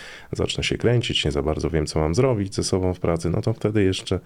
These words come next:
jeszcze coraz, y, gorzej się to pogłębia, bo mówię: „Nie mogę znaleźć swojego miejsca, tu źle się czuję”, i znowu już się ta spirala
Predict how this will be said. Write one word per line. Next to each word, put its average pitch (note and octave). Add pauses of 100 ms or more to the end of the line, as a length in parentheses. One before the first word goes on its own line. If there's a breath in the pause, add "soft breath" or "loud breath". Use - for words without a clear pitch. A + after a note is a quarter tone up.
(560 loud breath)
jeszcze -
coraz, -
y, E2
gorzej D#2+
się -
to -
pogłębia, D2+
bo D2
mówię: D2
„Nie D2
mogę C#2+
znaleźć C#2+
swojego C2
miejsca, D#2+
tu D2+
źle D2
się -
czuję”, F#2
i F2+
znowu E2
już -
się -
ta -
spirala -